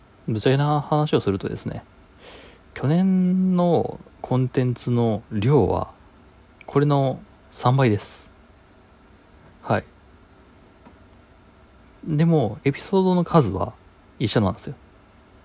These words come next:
だから、去年はエピソード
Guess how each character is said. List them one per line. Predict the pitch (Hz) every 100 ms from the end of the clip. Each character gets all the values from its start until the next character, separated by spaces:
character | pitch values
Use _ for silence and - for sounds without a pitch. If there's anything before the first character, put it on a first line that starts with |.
| - - -
だ | 113
か | 104
ら、 | 95 98 - 165 - - - _ _ - - - -
去 | -
年 | 160 180 180
は | 175 - -
エ | 143
ピ | -
ソ | - 214 208
ー | 185
ド | 208 208 208 202 180